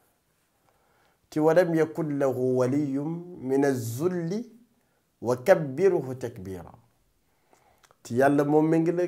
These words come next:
lépp. Yàlla kenn juru ko. Li Alquran di wax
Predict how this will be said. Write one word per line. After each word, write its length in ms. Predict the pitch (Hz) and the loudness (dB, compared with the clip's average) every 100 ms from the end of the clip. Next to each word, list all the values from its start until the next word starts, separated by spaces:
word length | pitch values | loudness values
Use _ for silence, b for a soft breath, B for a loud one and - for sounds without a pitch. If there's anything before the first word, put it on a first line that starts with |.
| 170 | -6
lépp. 420 | 151 165 233 240 - - _ _ _ _ _ _ _ _ _ _ _ _ _ _ _ _ _ _ _ | -12 -4 -4 -4 -18 -20 _ _ _ _ _ _ _ _ _ _ _ _ _ _ _ _ _ _ _
Yàlla 380 | 117 147 156 156 | 0 2 2 0
kenn 420 | 156 190 156 117 | -2 -6 -4 -6
juru 240 | 113 104 - | -8 -10 -14
ko. 160 | - | -20
Li 120 | 87 92 | -12 -8
Alquran 500 | 127 - 117 135 127 | -8 -4 -2 -2 -2
di 80 | |
wax 160 | 120 107 | -4 -4